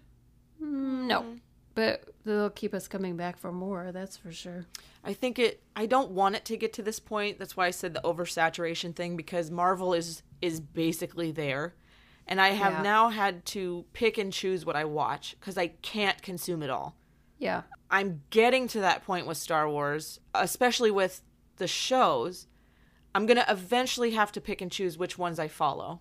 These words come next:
Speaker 2: because it's going to be too, I don't have enough time to digest
Speaker 1: Yeah.
Speaker 2: it all. So I do think that there will never be an end,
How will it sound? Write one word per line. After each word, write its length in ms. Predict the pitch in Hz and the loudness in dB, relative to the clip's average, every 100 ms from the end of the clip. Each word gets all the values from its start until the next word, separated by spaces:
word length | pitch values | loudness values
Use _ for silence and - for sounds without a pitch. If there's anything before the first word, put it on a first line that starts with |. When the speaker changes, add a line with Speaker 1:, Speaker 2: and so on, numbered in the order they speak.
| _ | _
Speaker 2:
because 440 | 202 - 185 165 | -4 0 0 0
it's 120 | 175 - | -4 -4
going 340 | 208 190 190 | 2 4 4
to 60 | 170 | 0
be 100 | 170 | -2
too, 160 | - - | -4 -2
I 100 | 180 | -2
don't 320 | 175 214 214 | 6 4 4
have 240 | 196 175 165 | 2 2 2
enough 200 | 160 - | -4 -4
time 460 | 185 151 143 131 - _ _ _ - | -4 -2 -4 -8 -18 _ _ _ -8
to 120 | 190 | 0
digest 520 | 175 175 170 160 - | 2 2 2 0 -2
Speaker 1:
Yeah. 40 | |
Speaker 2:
it 60 | 143 | -6
all. 280 | 131 143 - _ _ _ | -6 -8 -14 _ _ _
So 320 | - 254 240 | 0 6 8
I 140 | 202 220 | 8 6
do 280 | 180 247 240 | 4 0 0
think 320 | 254 240 - | -2 -4 0
that 240 | 208 190 - _ _ | 2 2 -2 _ _
there 220 | 202 220 | 0 2
will 120 | 226 | 2
never 280 | 214 214 214 | 2 2 2
be 280 | 180 202 202 | 0 0 0
an 100 | 180 - | -2 -2
end, 440 | 190 180 156 180 | 0 2 0 -6